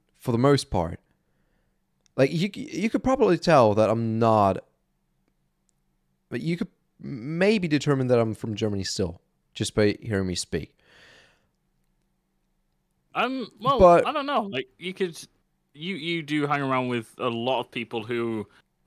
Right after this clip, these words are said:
Speaker 2: are English, American, and Australian. You also lot, uh, watch a lot of media from all three of them countries as well. And I
Speaker 1: Yeah.
Speaker 2: think, especially if you're trying to learn, um, a,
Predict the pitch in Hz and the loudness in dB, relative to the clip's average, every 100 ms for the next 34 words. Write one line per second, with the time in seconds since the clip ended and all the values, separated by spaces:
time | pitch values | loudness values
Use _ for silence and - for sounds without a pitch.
0 | - 117 113 107 98 _ _ 139 143 139 | -4 0 2 0 -4 _ _ -6 -2 -2
1 | 131 - 131 131 131 120 127 127 110 - | -2 -4 -4 -4 -6 -8 -8 -6 -8 -8
2 | 110 107 107 123 113 117 113 117 110 113 | -8 -8 -6 -8 -8 -6 -6 -6 -4 -4
3 | - - _ - 120 110 113 123 - - | -6 -14 _ -4 -2 -2 -4 -8 -8 -12
4 | 117 110 110 107 107 - _ 107 117 110 | -10 -6 -4 -4 -8 -10 _ -10 -8 -6
5 | 107 104 110 113 110 120 113 101 101 101 | -8 -8 -8 -6 -8 -6 -6 -6 -8 -10
6 | 107 101 104 104 107 123 95 120 113 90 | -12 -12 -14 -10 -4 -4 -4 -2 0 0
7 | 87 - _ _ _ _ _ _ _ 135 | -2 -6 _ _ _ _ _ _ _ -6
8 | - 175 - 160 123 151 139 123 110 117 | -2 -2 -2 -4 -4 -2 0 0 0 2
9 | 127 131 135 - _ _ _ _ _ _ | 2 0 -8 -12 _ _ _ _ _ _
10 | _ 117 113 107 107 104 101 92 _ _ | _ -4 0 0 -2 -4 -8 -12 _ _
11 | _ _ 113 107 101 98 95 | _ _ -8 -6 -6 -8 -12